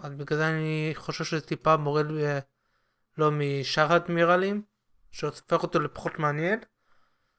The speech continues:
אה, פה.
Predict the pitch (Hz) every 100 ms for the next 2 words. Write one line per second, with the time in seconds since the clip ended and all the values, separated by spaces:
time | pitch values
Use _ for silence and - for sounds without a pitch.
0 | _ _ _ 160 151 160 165 165 160 -
1 | - - _ _ _ _ _ _ _ _
2 | _ _ _ _ _ _ _ _ _ _
3 | _ _ _ _ _ _ _ _ _ _
4 | -